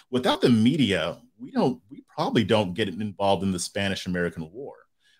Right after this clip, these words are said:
We probably don't invade Iraq twice. We don't stay in Afghanistan for twenty years. Without the, the way we always have, we, we libertarians like to say, "Without the government, who would lock you up for smo-, for smoking a plant?" <laughs> I would say, "Well, without the media,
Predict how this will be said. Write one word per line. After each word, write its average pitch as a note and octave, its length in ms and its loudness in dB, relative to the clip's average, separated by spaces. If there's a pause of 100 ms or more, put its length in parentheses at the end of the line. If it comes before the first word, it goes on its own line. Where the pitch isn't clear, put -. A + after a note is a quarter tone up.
We C3+ 80 0
probably D#3+ 400 4
don't A#2+ 240 6
invade G#2+ 320 0
Iraq G#2 400 2
twice. - 500 -10 (480)
We A2 140 -2
don't D3+ 340 4 (160)
stay D3 380 2
in C3 80 4
Afghanistan F2 680 -4
for E2+ 120 -14
twenty F2 340 -20
years. - 460 -10 (380)
Without B2+ 340 4
the, C#3+ 80 4 (420)
the E3 80 10
way F#3+ 140 12
we F3 100 12
always F3 140 10
have, E3+ 260 6
we, C#3 400 6 (120)
we E3+ 160 4
libertarians D3+ 440 4
like B2+ 100 8
to C3 140 2
say, - 60 -8 (120)
"Without E3 320 8
the C#3 100 4
government, C#3 640 8 (360)
who A#3 160 2
would G3+ 180 10
lock G3 320 8
you F3+ 140 6
up G#3+ 140 6
for E3+ 160 4 (160)
smo-, - 400 -2
for D#3+ 200 2
smoking G3+ 360 0
a C#3+ 40 2
plant?" G3 460 0
<laughs> - 40 0
I E3+ 100 8
would F#3+ 120 2
say, D#3+ 140 2
"Well, C#3+ 220 2 (180)
without D#3+ 300 2
the C3 80 -2
media, D3 640 0